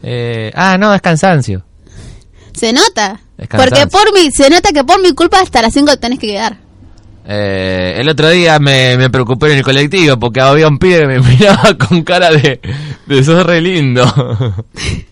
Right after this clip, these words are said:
Speaker 1: Yo
Speaker 2: Te miraba así, ¿no?
Speaker 1: como que de reo-, de reojo me miraba. Yo decía, "Acá me, acá me pasa <laughs> algo".
Speaker 2: Salí.
Speaker 1: No, no, no. Encima el chico estaba con una chica y yo le,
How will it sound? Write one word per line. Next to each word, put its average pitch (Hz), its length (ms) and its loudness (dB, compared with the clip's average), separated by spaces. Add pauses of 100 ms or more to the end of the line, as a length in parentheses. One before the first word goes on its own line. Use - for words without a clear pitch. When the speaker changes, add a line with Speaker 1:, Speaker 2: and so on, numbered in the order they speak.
(380)
Speaker 1:
Yo 180 360 -6
Speaker 2:
Te 294 140 0
miraba 302 320 0
así, 330 220 -4
¿no? 277 220 -6 (220)
Speaker 1:
como 160 280 2
que 185 140 0
de 202 220 4
reo-, 226 440 4
de 180 160 0
reojo 185 480 0
me 127 140 -4
miraba. 123 460 -8
Yo 131 160 -14
decía, 139 280 -8 (140)
"Acá 135 300 -6
me, 131 240 -8
acá 131 300 -6
me 135 100 -4
pasa 135 580 -2
<laughs> - 20 -
algo". 120 220 -6 (1400)
Speaker 2:
Salí. 277 760 0 (840)
Speaker 1:
No, 127 240 -2
no, 131 140 0
no. 139 100 0
Encima 147 300 -2
el 156 80 -2
chico 131 160 -4
estaba 160 220 2
con 151 100 0
una 156 160 0
chica 143 260 -4
y - 40 -2
yo 156 100 -6
le, 160 160 -4